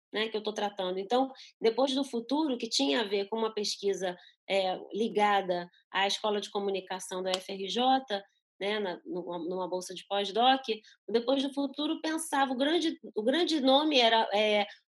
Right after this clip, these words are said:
Depois do Futuro, Ruínas e Reinvenções da Modernidade nas Artes Visuais. Então, como que, é, é, é, como essas,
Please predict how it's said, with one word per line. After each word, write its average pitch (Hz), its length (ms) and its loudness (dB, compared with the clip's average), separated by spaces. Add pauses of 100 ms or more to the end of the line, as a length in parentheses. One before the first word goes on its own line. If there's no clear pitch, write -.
(140)
Depois 226 300 4
do 302 80 2
Futuro, 302 640 2
Ruínas 294 440 2
e 302 40 0
Reinvenções 269 640 2
da 254 80 0
Modernidade 240 840 0
nas 240 180 2
Artes 233 360 -4
Visuais. 180 540 -4 (280)
Então, 302 260 0
como 359 360 2
que, 349 260 0 (260)
é, - 80 2
é, 226 600 6
é, 196 120 0 (200)
como 311 120 4
essas, 370 220 2